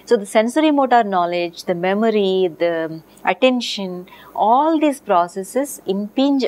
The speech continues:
on the way sounds are acquired and used meaningfully within words by children.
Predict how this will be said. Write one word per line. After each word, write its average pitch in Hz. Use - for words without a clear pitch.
on 175
the 175
way 214
sounds 196
are 160
acquired 208
and 170
used 247
meaningfully 220
within 214
words 214
by 185
children. 147